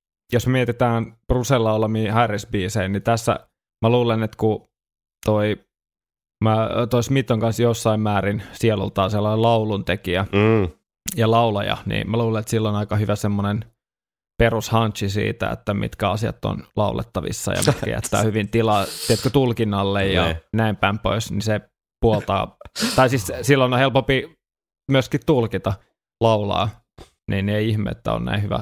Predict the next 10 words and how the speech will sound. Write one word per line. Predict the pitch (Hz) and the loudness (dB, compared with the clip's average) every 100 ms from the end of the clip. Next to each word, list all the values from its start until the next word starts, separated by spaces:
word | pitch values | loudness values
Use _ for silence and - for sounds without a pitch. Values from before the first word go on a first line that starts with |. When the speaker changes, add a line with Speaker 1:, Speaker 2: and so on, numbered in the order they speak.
| - - | -6 -4
Speaker 1:
suoritus. | 104 92 - - - _ _ _ _ _ _ - | -2 -2 -6 -8 -12 _ _ _ _ _ _ 0
Speaker 2:
Kyllä, | 101 87 87 90 _ _ _ _ - | 2 2 0 -2 _ _ _ _ -2
kyllä. | 92 87 87 - | 0 0 -2 -2
Ja, | 92 - _ _ - - | -2 -2 _ _ -10 -8
ja, | 58 73 | -6 -6
ja | - - | -8 -6
ehkä | 82 - | -4 -4
tähän | 85 80 80 | -4 -2 0
aikamatkailu, | 90 87 82 - - 90 87 - - 82 82 80 - _ - | -2 0 -4 -6 -6 -2 -2 -2 -2 0 0 -4 -8 _ -6
aikakone | 85 85 80 - 82 78 | -4 -4 -6 -2 -2 -2